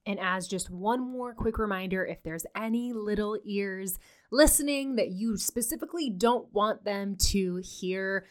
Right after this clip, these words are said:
about Jesus's crucifixion or the details of the crucifixion, now would be a really good time to pause this episode. I'm gonna give you a couple more seconds by just filling this with some verbiage here so that you can grab your phone, hit the pause button.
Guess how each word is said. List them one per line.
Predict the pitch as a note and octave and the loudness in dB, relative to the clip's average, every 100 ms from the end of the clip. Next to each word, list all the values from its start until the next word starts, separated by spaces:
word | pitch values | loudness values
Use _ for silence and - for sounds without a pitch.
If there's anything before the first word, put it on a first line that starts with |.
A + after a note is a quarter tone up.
| - - | -6 -2
about | D#3 E3+ D#3+ F#3 | 4 6 6 2
Jesus's | F3+ F3+ F3+ F3+ E3+ D#3+ - | -4 -4 -2 -2 0 -2 -2
crucifixion | - F#3+ F3+ E3+ C#4 C4 - B3 | -4 -2 -2 0 0 2 2 2
or | A#3+ F#3 | 2 2
the | F#3 F#3 | 2 0
details | D3+ F#3 G#3 - G3 G3 F#3+ F3+ - - _ _ F#3 | -4 -8 -4 -4 -2 -6 -6 -4 -4 -6 _ _ 2
of | G3 B3+ | 2 4
the | E4 | 2
crucifixion, | - F4 D#4 E4+ D#4+ E4 D#4 A#3 | 2 -4 -2 -2 0 2 4 4
now | F3 G3 | 4 2
would | G3+ | 2
be | G3+ | 0
a | |
really | F3 F3 | 0 0
good | F3+ F3 | 0 0
time | E3+ E3+ | -4 -6
to | D#3+ | -4
pause | - G3 F3+ F3+ F3+ E3 | -2 2 4 4 0 -4
this | D#3 | -6
episode. | C#3+ E3+ - G3+ G3+ | -4 -2 0 0 2
I'm | F#3+ | 0
gonna | E3+ | -2
give | E3 D#3+ | -4 -2
you | D#3+ | -2
a | |
couple | D#3+ - | 0 -2
more | F#3+ F3+ | 0 0
seconds | - F3+ F#3 F#3 | 0 -2 -2 -2
by | F3 D#3 | 0 2
just | D#3 F3+ - | 2 0 0
filling | F#3 F#3 | -2 -2
this | F#3 F3+ | -2 -2
with | - | 0
some | E3 E3 | -2 2
verbiage | F3+ D4 D4 C#4+ | 4 4 2 2
here | C#4+ C#4 | 0 -2
so | - | -4
that | G3+ | -6
you | G#3 | -6
can | G3+ | -2
grab | F3+ F#3+ F#3+ | 4 4 4
your | F#3+ | 0
phone, | G3 F#3+ F#3+ - - - - | 0 0 -2 -6 -20 -14 -2
hit | E4+ | 6
the | C4+ | 8
pause | B3 A#3 A3 | 10 8 8
button. | G3 G3+ G#3 G3+ | 6 4 4 2